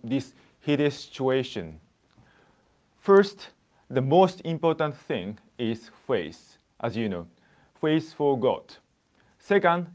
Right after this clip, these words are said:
is self-help. If you are the member of the Happy Science or have watched our morning prayer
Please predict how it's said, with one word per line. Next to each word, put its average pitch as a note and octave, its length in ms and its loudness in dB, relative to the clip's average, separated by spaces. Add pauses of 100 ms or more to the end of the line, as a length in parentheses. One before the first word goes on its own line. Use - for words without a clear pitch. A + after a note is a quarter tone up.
is C3+ 360 -2 (160)
self-help. B2 920 -2 (1000)
If G#3+ 160 0
you F#3+ 260 6
are D3+ 520 6
the C#3+ 120 -2
member C#3+ 560 4
of A2 200 0
the A2+ 40 -10
Happy A#2+ 360 -2
Science C#3 840 -4
or A#2+ 600 0 (300)
have B2+ 340 4 (240)
watched B2+ 400 -2
our A#2 240 -2
morning C3 340 0
prayer F2+ 520 -6